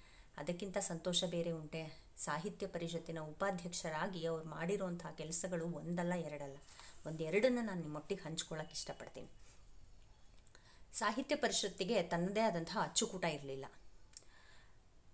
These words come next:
ಏನಾದ್ರೂ ಮುದ್ರಣ ಮಾಡ್ಬೇಕು ಅಂದ್ರೆ ಬೇರೆಯವ್ರನ್ನ ಅವಲಂಬಿಸ್ಬೇಕಾಗಿತ್ತು. ಹಂಗಾಗಿ ಯೋಚನೆ ಮಾಡಿದ್ರು ಬಿ ಎಂ ಶ್ರೀಕಂಠಯ್ಯ, ಯಾಕೆ ಸಾಹಿತ್ಯ ಪರಿಷತ್ತಿಗೆ ಒಂದು ಅಚ್ಚುಕೂಟ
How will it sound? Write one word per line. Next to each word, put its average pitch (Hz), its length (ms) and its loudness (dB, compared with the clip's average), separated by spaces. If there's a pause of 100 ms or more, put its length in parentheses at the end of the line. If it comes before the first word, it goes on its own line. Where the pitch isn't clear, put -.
(420)
ಏನಾದ್ರೂ 254 380 6
ಮುದ್ರಣ 240 380 4
ಮಾಡ್ಬೇಕು 190 460 0
ಅಂದ್ರೆ 190 200 2
ಬೇರೆಯವ್ರನ್ನ 190 600 4 (100)
ಅವಲಂಬಿಸ್ಬೇಕಾಗಿತ್ತು. 170 1000 0 (380)
ಹಂಗಾಗಿ 247 380 4
ಯೋಚನೆ 196 380 4
ಮಾಡಿದ್ರು 170 420 2
ಬಿ 160 120 -4
ಎಂ 170 140 0
ಶ್ರೀಕಂಠಯ್ಯ, 147 600 -6 (100)
ಯಾಕೆ 285 300 2
ಸಾಹಿತ್ಯ 208 440 2
ಪರಿಷತ್ತಿಗೆ 185 480 -2
ಒಂದು 175 220 0
ಅಚ್ಚುಕೂಟ 175 400 -2